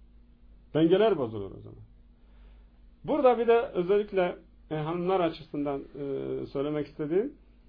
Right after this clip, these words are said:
şimdi burada diyor ya hani, "Siz kocaya nankörlük edersiniz." Bu bir nevi nimetin nankörlüktür. Ancak Allah Azze ve Celle, bakın ayet-i kerimede Zümer suresinde,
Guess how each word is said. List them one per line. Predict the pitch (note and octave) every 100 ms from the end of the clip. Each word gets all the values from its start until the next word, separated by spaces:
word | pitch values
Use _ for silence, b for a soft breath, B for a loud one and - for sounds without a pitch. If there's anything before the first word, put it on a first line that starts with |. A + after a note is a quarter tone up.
| - - - - _ _ - - -
şimdi | - E3+ F3+
burada | F#3+ F#3+ F3
diyor | G3
ya | C#4+ G#3+
hani, | G3+ G#3 D4+ - - -
"Siz | - F3+
kocaya | - F3+ F3+ F#3
nankörlük | D#3+ D3+ D#3+ E3 E3+
edersiniz." | B2+ A#2 A#2 A2+ A2 b _
Bu | A3 A3
bir | A3
nevi | A3 F3+ G3+ A3+ F3+
nimetin | F3 F3 G3
nankörlüktür. | F3+ D#3 D#3 D#3 F3 F3+ F#3 - - b b b -
Ancak | D3 F#3 A#3 - - - - - - -
Allah | D3 G#3+
Azze | A#3 F#3
ve | F#3 D3+ - -
Celle, | D3 D#3 C#3+ F3 - - - -
bakın | D3 C3+
ayet-i | D3 D#3
kerimede | F3 E3 E3
Zümer | C#3+ C#3+ E3+
suresinde, | E3+ D3+ C3+ C3+